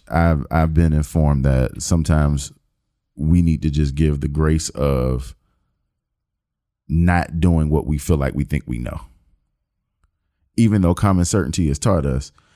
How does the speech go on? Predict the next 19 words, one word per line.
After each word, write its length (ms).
if 180
I 120
say 300
that 200
you 120
need 160
to 80
do 160
this, 220
this, 180
this, 180
this, 180
and 100
this, 320
then 800
your 140
insecurity 540
set 260
in. 580